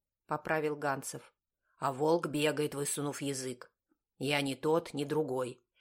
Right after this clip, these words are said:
Я медведь, который ломится вперёд, невзирая ни на что». «Ну ладно», согласилась она. «Ты медведь с турбиной в попе, крутишься круглыми сутками,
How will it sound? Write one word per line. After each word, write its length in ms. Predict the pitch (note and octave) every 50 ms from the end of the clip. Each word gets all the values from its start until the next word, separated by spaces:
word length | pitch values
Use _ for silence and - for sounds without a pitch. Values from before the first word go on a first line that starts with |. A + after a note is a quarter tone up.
| _ _ -
Я 180 | D3+ D3+ D3+ D3
медведь, 440 | D3+ D3+ C#3 D3 D#3 E3 D#3 -
который 380 | - - C3+ - C#3+ C#3 D3 C#3
ломится 440 | C#3 D3 C#3+ C#3 C3+ B2 - D3 C3+
вперёд, 460 | - - D#3+ D3+ D#3+ D3+ C3+ B2+ B2+
невзирая 440 | C#3+ C#3 C3 - D3+ C#3+ C#3+ C#3 C#3
ни 80 | B2+ C3
на 160 | C3 C3+ C3+
что». 440 | - - - - C3 A#2+ A#2+ A#2+ - _ _ _ _ _ _ _ _ _ _ _ _ -
«Ну 280 | - A#3 A#3+ B3+ B3+ A#3+
ладно», 500 | A#3+ A3+ G3 F3+ E3 D#3 D3+ D#3 D3 - _ _ _ _ _ _ _ _
согласилась 800 | - - - E3 D#3+ E3 D#3+ D#3+ - - D#3 D3 D3 - - D#3
она. 300 | D3 D3+ D3 C#3+ D3 _ _ _ _ _ _ _ _ _ _ _ _ -
«Ты 160 | - C4+ D4+
медведь 420 | D4+ D4 B3 A3 A3+ B3 C4 B3+
с 60 | -
турбиной 420 | - - G3+ G3 F#3+ G3+ G3+ G#3 G#3
в 100 | G3+ -
попе, 460 | - F3+ F3 F3 F3 - E3 D#3 - _ _ _ - - -
крутишься 520 | - A#3 A#3+ D#4 E4+ E4 D#4+ D4 - -
круглыми 480 | C#4+ - A#3 A3 A#3 G#3+ A3+ A3 G#3+ G#3+
сутками, 680 | G#3 - - F#3+ G3 F#3+ - - F#3 E3 D#3+ E3 E3